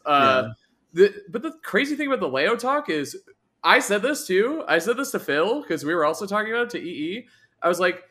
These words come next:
Speaker 1: "Low key, it's a compliment because they're saying you didn't win the tournament, so you're underperforming."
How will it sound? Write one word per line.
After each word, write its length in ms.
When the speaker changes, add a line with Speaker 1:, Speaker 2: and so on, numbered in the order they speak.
Speaker 1:
"Low 180
key, 500
it's 160
a 60
compliment 640
because 280
they're 140
saying 480
you 120
didn't 180
win 120
the 60
tournament, 580
so 140
you're 360
underperforming." 800